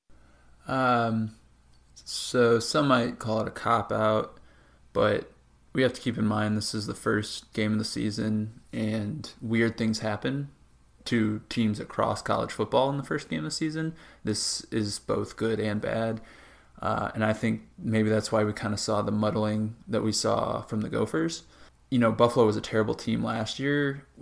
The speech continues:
We, we still, Buffalo's an unknown quantity going forward, so we don't know if they'll end up, you know,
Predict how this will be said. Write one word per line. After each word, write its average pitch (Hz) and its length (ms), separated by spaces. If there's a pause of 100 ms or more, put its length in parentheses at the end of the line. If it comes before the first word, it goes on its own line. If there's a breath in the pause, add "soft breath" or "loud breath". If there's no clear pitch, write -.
(440)
We, 120 440
we 143 320
still, 143 480 (100)
Buffalo's 123 460
an 113 100
unknown 110 320
quantity 117 420
going 113 280
forward, - 520
so 113 280
we 113 140
don't 135 180
know 110 140
if 107 100
they'll 110 180
end 110 220
up, 110 260
you 117 80
know, 113 320